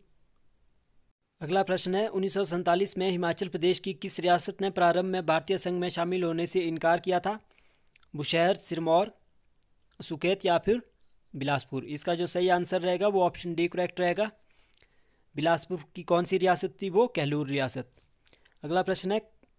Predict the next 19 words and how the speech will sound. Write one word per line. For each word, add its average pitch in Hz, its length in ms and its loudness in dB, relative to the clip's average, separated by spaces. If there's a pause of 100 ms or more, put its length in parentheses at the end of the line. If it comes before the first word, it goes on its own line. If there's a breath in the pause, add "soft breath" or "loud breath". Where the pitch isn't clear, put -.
(120)
किस - 200 2
अंग्रेज 180 380 2
अधिकारी 170 440 4
ने 190 260 -2 (320)
वह 160 300 0
स्थान 170 300 2
खोजा 165 340 0
जहां 180 340 -2 (600 loud breath)
बाद 175 220 4
में 196 140 0
हिल 175 240 -4
स्टेट 185 460 2 (380)
के 185 100 2
रूप 185 220 -4
में 190 160 -2
शिमला 185 360 0
का 190 160 0
निर्माण 160 420 -2
हुआ? 127 300 -6